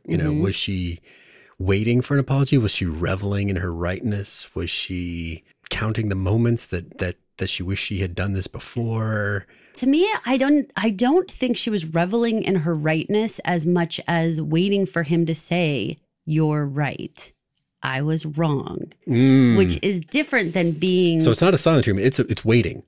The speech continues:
Speaker 2: Yeah, she's waiting, and he's
Speaker 1: I
Speaker 2: not
Speaker 1: see.
Speaker 2: talking. He's not saying it. I mean, it's, it's this huge pregnant pause. Like, she proved herself correct,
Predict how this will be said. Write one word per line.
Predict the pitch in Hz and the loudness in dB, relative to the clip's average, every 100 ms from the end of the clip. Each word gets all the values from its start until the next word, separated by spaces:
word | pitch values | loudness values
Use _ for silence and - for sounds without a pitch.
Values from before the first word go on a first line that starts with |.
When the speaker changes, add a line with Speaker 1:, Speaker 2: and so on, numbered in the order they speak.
| _ | _
Speaker 2:
Yeah, | - 349 - | -10 -10 -10
she's | - 214 185 | -10 -8 -4
waiting, | 175 330 220 - | -2 -2 -2 -2
and | 170 | 0
he's | 156 247 - | 2 2 2
Speaker 1:
I | 254 | 2
Speaker 2:
not | |
Speaker 1:
see. | - | 0
Speaker 2:
talking. | - 170 240 269 175 - 160 _ - | -2 -4 -2 0 0 -2 -8 _ 0
He's | 240 269 254 | 4 4 4
not | 262 254 - | 2 4 2
saying | - 196 339 240 | 2 2 4 4
it. | 170 | 4
I | |
mean, | 208 220 | 4 2
it's, | 190 | 0
it's | 208 185 | -2 0
this | 214 202 | 0 0
huge | 233 262 - | 0 0 0
pregnant | 214 208 190 | -2 2 0
pause. | 135 277 208 151 | 0 0 0 0
Like, | 160 147 - - - - _ - | 0 -2 -4 -16 -20 -20 _ 0
she | - - 269 277 | 0 2 2 2
proved | - 285 339 330 - - _ _ _ - | 2 2 4 2 -4 -16 _ _ _ -2
herself | 240 247 240 247 | 0 0 0 -2
correct, | - 220 381 - - | -4 -2 -2 -4 -8